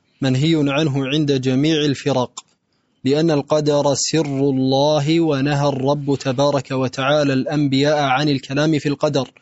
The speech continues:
ونهى رسول الله صلى الله عليه وسلم عن الخصومة في القدر، وكرهه أصحاب رسول الله صلى الله عليه وسلم والتابعون، وكرهه العلماء وأهل الورع،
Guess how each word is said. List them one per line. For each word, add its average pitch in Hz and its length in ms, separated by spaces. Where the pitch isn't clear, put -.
ونهى 147 460
رسول 135 300
الله 143 400
صلى 139 260
الله 139 520
عليه 135 320
وسلم 151 600
عن 151 260
الخصومة 147 1000
في 147 100
القدر، 143 500
وكرهه 147 840
أصحاب 147 440
رسول 147 400
الله 147 340
صلى 143 280
الله 139 460
عليه 139 360
وسلم 147 600
والتابعون، 151 800
وكرهه 151 720
العلماء 143 720
وأهل 143 460
الورع، 139 500